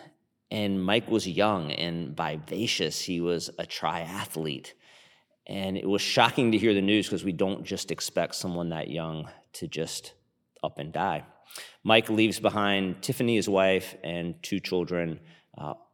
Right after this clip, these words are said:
Paige and August. And, uh, I touched base with Tiffany the other day, and it's been a really, really difficult year, as you can imagine. And I've been praying for them. And now that you see their picture, hear a little bit of their story,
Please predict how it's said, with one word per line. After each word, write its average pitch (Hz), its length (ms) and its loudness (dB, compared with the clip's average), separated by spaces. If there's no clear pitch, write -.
Paige 104 580 2
and 85 260 -8
August. 85 440 -2
And, 80 280 -6
uh, 80 260 -10
I - 80 -6
touched - 360 0
base 107 180 4
with 104 100 -2
Tiffany 107 300 0
the 98 80 4
other 87 140 2
day, 98 480 4
and 78 220 -6
it's - 120 -12
been 87 140 -4
a 87 80 -4
really, 95 360 -2
really 85 220 0
difficult 82 380 -4
year, 82 180 -2
as 82 80 -6
you 82 80 -10
can 85 140 -6
imagine. 80 540 -4
And 76 180 -6
I've 101 180 2
been 98 160 2
praying 95 300 2
for 92 120 -8
them. 90 400 0
And 78 180 -6
now 87 140 2
that 92 100 0
you 87 100 -6
see 107 280 0
their 101 180 4
picture, 101 440 0
hear 98 200 0
a 92 60 2
little 92 280 0
bit 82 140 -2
of 95 100 2
their 82 120 0
story, 82 600 0